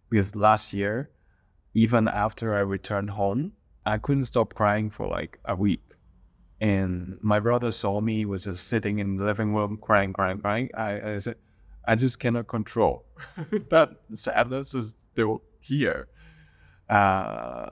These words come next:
so I, what I would do better is creating boundaries for this period and just talk to them and say that, "Yes, you can use my body for some period of time, but not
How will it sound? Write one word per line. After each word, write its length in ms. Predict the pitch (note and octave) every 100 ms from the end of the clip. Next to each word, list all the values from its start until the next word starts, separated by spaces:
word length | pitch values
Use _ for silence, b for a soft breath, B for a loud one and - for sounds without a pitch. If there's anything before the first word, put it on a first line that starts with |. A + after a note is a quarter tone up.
| -
so 360 | - A#2+ G#2+ G#2
I, 340 | - G#2 G#2
what 240 | F#2+ A#2 A#2+
I 60 |
would 160 | A#2+ A#2+
do 120 | A#2+
better 360 | A2 G2+ A2+ A2+
is 240 | G#2+ -
creating 460 | - A2 G#2 G#2 G2
boundaries 480 | G2+ G#2 G#2 G2 F#2
for 120 | G#2+
this 420 | - F2+ - - _ -
period 380 | G#2 G2 A#2 -
and 400 | G2+ F2+ G1+ - _
just 240 | - G2+
talk 220 | - G2+ -
to 80 | C3
them 260 | A2+ G#2+
and 120 | G2
say 160 | F#2+ F#2+
that, 220 | - - -
"Yes, 380 | F#2+ D#2+ - -
you 140 | G#2
can 320 | G#2+ G2 G2 - _ _ _ _
use 220 | A#2 B2 B2+
my 160 | B2+
body 420 | A#2+ A#2 A#2 D3 D#3+
for 180 | A#2+
some 240 | G#2 A2+ G2
period 220 | A2 A2+
of 120 | G#2+
time, 380 | - F#2+ G2+ A2+
but 160 | A2+ - - _ -
not 280 | F#2+ G2